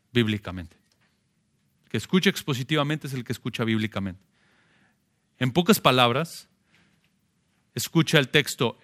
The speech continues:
explicado y aplicado, y entonces ama y obedece más a Dios a la luz de lo que él ha oído. ¿Por qué escuchamos expositivamente?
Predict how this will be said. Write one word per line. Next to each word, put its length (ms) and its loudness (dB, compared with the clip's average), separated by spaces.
explicado 880 0
y 100 -2
aplicado, 720 0
y 60 -6
entonces 680 -2
ama 480 2
y 80 -2
obedece 420 0
más 280 0
a 160 -4
Dios 300 -4
a 60 -4
la 100 -4
luz 180 -6
de 80 -6
lo 140 -8
que 200 -8
él 100 -8
ha 100 -10
oído. 220 -14
¿Por 140 -6
qué 80 0
escuchamos 580 -2
expositivamente? 1040 -2